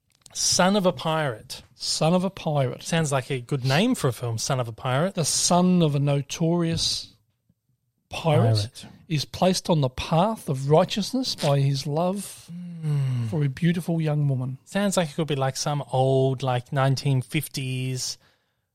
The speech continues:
Speaker 1: thirties, forties, fifties swashbuckling epic. Errol Flynn, uh, Douglas Fairbanks, that kind of thing. Uh, I think I might be okay.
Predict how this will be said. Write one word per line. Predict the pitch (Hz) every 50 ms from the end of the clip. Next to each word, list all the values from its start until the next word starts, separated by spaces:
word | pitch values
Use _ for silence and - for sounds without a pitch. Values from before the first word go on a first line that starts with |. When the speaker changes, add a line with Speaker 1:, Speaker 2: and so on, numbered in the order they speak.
| _ _ _ _ _ _ _ _
Speaker 1:
thirties, | - 147 143 147 147 143 - 160 151 143 -
forties, | - - 151 147 139 131 139 135 -
fifties | - 156 143 - - 143 131 -
swashbuckling | - - - 156 156 156 - - - - - - - - - 160 151 151 151 151 - _
epic. | - 175 175 170 175 170 165 165 - - - - - - - - _ _ _
Errol | 170 185 196 180 175 160
Flynn, | - - - 175 175 180 175 175 175 175 180 175 175 175 175 170 - - - _ _ _ _ -
uh, | 131 135 131 127 123 120
Douglas | - 175 170 160 170 156 - -
Fairbanks, | - - 170 170 170 151 165 160 165 160 165 175 - - - - - - - - - _ _ _ _ _
that | 170 151 -
kind | - 170 165 165
of | 160 143
thing. | - 175 165 160 160 165 170 160 - _ _ _ _ _ _ _ -
Uh, | 320 330 349 370 370 359 349 339 339 339 339 339 339 330 330 320 330 311 294 - - _ _ _ _ _ _
I | 262 254
think | - 320 285
I | 247
might | 240 226 220 202
be | 180 185 170
okay. | 151 147 - - 147 139 127 123 113 -